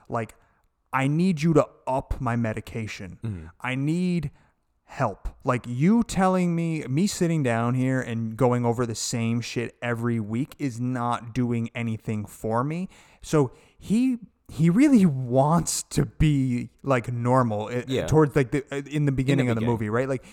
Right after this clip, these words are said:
Speaker 1: he really, really wants to just have a normal life and not have all these negative thoughts. But this, again, similar to what we said before, like, the system fails him, and then he kinda goes into this. And I thought it was a really interesting character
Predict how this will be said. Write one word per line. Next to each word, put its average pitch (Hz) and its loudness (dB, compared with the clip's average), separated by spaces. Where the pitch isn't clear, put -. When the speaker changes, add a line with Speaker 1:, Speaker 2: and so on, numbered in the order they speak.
Speaker 1:
he 170 0
really, 208 2
really 175 2
wants 139 2
to - -2
just 131 -2
have 120 -2
a 131 0
normal 123 2
life 117 -4
and 120 -4
not 117 -2
have 120 0
all 110 2
these 107 -6
negative 107 -4
thoughts. 113 -2
But 123 0
this, 143 0
again, 131 2
similar 127 0
to 127 4
what 123 2
we 123 -2
said 131 -4
before, 120 0
like, 113 -2
the 117 -4
system 135 -2
fails 117 0
him, 123 -2
and 117 -2
then 117 0
he 113 -4
kinda 123 -2
goes 113 -2
into 139 -2
this. 107 -6
And 123 -6
I 127 2
thought 226 4
it 254 4
was 190 4
a 143 6
really 139 4
interesting 123 -2
character 120 2